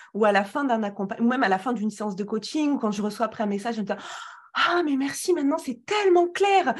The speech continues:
Ou à la fin d'une interview, la personne, elle m'envoie un message en me disant, « Ah là, mais j'étais tellement bien, j'étais en confiance, t'as posé les questions pertinentes, tout ça. » En fait, c'est d'être, euh,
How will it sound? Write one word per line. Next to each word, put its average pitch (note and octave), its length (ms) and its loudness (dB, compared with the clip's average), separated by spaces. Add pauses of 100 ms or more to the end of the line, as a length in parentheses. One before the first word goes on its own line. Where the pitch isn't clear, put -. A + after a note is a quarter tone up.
(240)
Ou A#3+ 80 6
à B3 40 8
la B3+ 140 6
fin D#4 180 0
d'une C#4+ 240 2
interview, D4 640 0
la A#3+ 140 4
personne, B3+ 340 -4
elle A#3+ 80 -2
m'envoie A#3+ 300 0
un C4 80 -4
message A#3+ 400 -4
en C4+ 60 -4
me A#3 40 -4
disant, « C4 140 -8 (380)
Ah C#4 120 -2
là, D4+ 140 0
mais B3+ 100 0
j'étais A3+ 420 -6
tellement D#4 500 4
bien, D#4+ 420 2
j'étais A#3 240 -4
en G#3+ 100 0
confiance, D#4+ 1000 0
t'as A#3+ 140 0
posé A#3 240 -4
les A#3 160 -4
questions A#3+ 340 -8
pertinentes, D#4+ 680 -4
tout C4+ 80 -8
ça. » D#4 200 -2 (540)
En C4+ 80 0
fait, A#4 180 4
c'est B3+ 180 -6
d'être, C4+ 380 0
euh, A#3+ 180 6